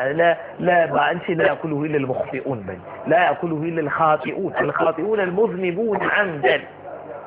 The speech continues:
Wanda suke zunubi da gangan. Su ne al-khati'u. To kun ga wannan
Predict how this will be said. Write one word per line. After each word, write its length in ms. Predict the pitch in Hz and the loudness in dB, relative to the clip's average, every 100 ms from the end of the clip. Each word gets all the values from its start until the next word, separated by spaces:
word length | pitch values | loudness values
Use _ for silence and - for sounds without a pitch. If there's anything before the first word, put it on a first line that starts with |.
| - - - - | -16 -16 -16 -12
Wanda 200 | 165 160 | -8 -6
suke 220 | 143 175 151 | -4 -2 0
zunubi 340 | 123 139 143 131 | 0 0 0 0
da 140 | 117 | 0
gangan. 400 | - 120 131 131 - - - - - - - - | -2 -2 0 -2 -4 -16 -18 -16 -14 -16 -18 -10
Su 160 | 165 165 | -4 0
ne 80 | |
al-khati'u. 680 | 139 120 - 139 135 110 - 98 - - - - - - - - - - - - - - - - - - - - - - | 0 0 2 4 2 -2 -8 -12 -16 -16 -16 -16 -16 -16 -16 -16 -16 -16 -14 -12 -12 -12 -12 -10 -10 -10 -12 -14 -12 -10
To 80 | 120 | -8
kun 240 | - 170 | -2 0
ga 80 | 160 | 2
wannan 300 | 175 175 143 | 2 2 -2